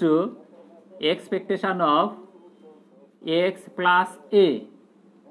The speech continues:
expectation of X plus A equal to expectation of X plus A। যেহেতু এখানে আছে মাইনাস, এই মাইনাস দিয়ে দুটো গুণ করলে কি হবে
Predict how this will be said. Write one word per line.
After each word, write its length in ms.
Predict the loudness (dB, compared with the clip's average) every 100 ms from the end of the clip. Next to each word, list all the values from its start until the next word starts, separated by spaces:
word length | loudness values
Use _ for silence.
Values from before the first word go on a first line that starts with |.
| -20 _ -20 _ -20 -20 -20 _ _ _ -20 _ _ _ -20 -20 -20 -20 -20 -12 -8
expectation 520 | -8 -10 -10 -6 -2 2
of 60 | 0 0 -4 -4
X 0 | -6
plus 240 | 0 0 -2 -8 -2
A 20 | 2 2
equal 280 | 2 0 0 -4
to 100 | -4 -4 -8 -18 -20 -18 -10
expectation 500 | -10 -10 -14 -8 -4 0
of 60 | -2 -2 -6 -6
X 20 | -8 -18 -16 -2
plus 260 | 0 0 -2 -2 0
A। 40 | 0 -6 -18 -20 -20 -20 -20 -20 _ -20 -20 _ -20 -18 -6
যেহেতু 240 | -2 0 -2
এখানে 160 | -2 -2
আছে 120 | -2 0
মাইনাস, 420 | 0 0 0 0 -4 -12 -8
এই 60 | -2 -2
মাইনাস 280 | 0 -4 -6
দিয়ে 120 | -8
দুটো 160 | -8 -6 -6
গুণ 120 | -6 -4
করলে 180 | -6 -4
কি 60 | -2
হবে 140 | -2